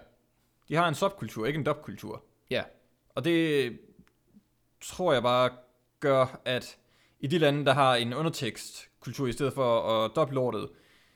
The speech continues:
Speaker 1: de vil være meget mere villige til at prøve at se nye ting.
Speaker 2: Ja, helt klart, og opleve en, en anden kulturs, øh, en anden filmkultur,
Speaker 1: Ja.
Speaker 2: øh, som du ikke normalt, øh, tager til dig. Men under omstændigheder snakker vi jo om, at som sagt, det er lige meget, hvad for en filmkultur du kommer fra, fordi at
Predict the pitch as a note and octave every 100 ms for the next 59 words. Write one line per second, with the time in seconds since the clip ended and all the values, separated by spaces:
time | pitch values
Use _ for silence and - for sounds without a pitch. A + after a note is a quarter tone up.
0 | _ _ _ _ D3+ C#3+ C3+ C3 A#2+ A#2
1 | A#2+ A#2+ B2 A#2+ A#2 C3+ C3 B2+ A2+ C3+
2 | A2 B2 A#2 - A2 G#2+ A2+ A#2 A2+ A2
3 | - - _ - D3 B2+ C3 A#2 G2+ A2+
4 | B2 C3 B2 A2 G#2+ G#2 A2+ A2 A2+ A2
5 | A#2 C3+ - C#3 A#2 - - A2 A2 G2+
6 | - - B2 C3+ C#3 G#3 D#3 A2+ B2 -
7 | - B2+ A#2+ A2 - B2 A#2+ A2+ B2 B2+
8 | A2+ G2+ - A2 G#2 - - A2+ - _
9 | - C#3 C#3 D3 D#3 C#3+ C#3 A#2+ B2 A#2
10 | G#2+ G#2 A2 A2 G#2+ B2 B2 A2+ B2 C3
11 | A#2+ C#3 A#2+ A#2 A#2 - E3+ D#3 C#3 B2
12 | A#2 A2+ A2+ A2 -